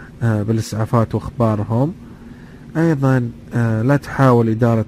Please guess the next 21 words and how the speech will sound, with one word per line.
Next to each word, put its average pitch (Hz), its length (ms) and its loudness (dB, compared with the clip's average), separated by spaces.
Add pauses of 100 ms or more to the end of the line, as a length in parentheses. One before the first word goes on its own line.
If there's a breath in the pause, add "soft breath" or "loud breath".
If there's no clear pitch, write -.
رأس 110 260 -4
الشخص - 460 -2
إلى 107 200 -4
جانب، 110 460 -2 (840 loud breath)
آه، 104 420 -2
إلى 117 100 2
الجانب 113 400 2
الآخر، 113 640 0 (480 loud breath)
لأن 131 160 4
ذلك 131 400 4
يمكن 117 380 0
أن 117 180 -2
يؤدي 113 500 -4
إلى 107 80 -4
اختناقه. 113 720 -2 (1600 loud breath)
وأيضًا 147 380 4
منع 135 400 0
الشخص - 480 -2
من 113 180 -2
الأكل 107 480 -4
والشرب 107 520 -4